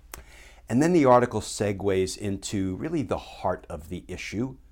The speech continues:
the prosecutors. Ultimately, the various prosecutors investigating the former president have done nothing to demotivate Trump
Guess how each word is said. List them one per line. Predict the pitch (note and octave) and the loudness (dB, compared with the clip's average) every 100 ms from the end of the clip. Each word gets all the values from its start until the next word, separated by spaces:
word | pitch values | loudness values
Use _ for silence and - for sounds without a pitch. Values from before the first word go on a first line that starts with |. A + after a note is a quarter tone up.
| - - - - - | -20 -20 -20 -20 -8
the | B2 | -6
prosecutors. | - B2+ F#2+ - - - B1 G1+ - - - - - - - - - - - - - - - - - - - | 4 6 6 0 -14 -12 -12 -12 -16 -18 -20 -20 -20 -20 -20 -20 -20 -20 -20 -20 -20 -20 -20 -20 -20 0 6
Ultimately, | G3 G#3 D#3 C#3 C#3 C#3 C#3 - | 6 6 4 6 4 4 -2 0
the | B2+ | 0
various | B2 G#3 A#3+ G#3 - | 4 6 6 6 2
prosecutors | - - C3 B2+ A2 - G2 E2 D#2+ | 2 6 8 6 -2 -4 -4 -4 -2
investigating | G2 F#2 C3+ C#3 B2+ C3+ C3+ | -2 2 2 2 0 2 2
the | A2+ | 0
former | - A2+ B2 B2+ | -2 0 2 0
president | - G2+ F#2 G2+ G#2+ | 2 2 4 0 -2
have | - A#2 A2 G2 | -2 0 0 2
done | A#2 A2 G#2+ | 2 4 4
nothing | C#3+ C#3+ D#3 D3 D3 | 4 4 0 0 -2
to | - B2 | 0 0
demotivate | G2 E2+ - E3 F#3+ E3+ E3+ D#3+ B2 A2+ G#2+ - | 0 -4 0 2 2 4 4 4 2 2 2 -2
Trump | - - F#2 A2+ - | -4 2 2 0 -8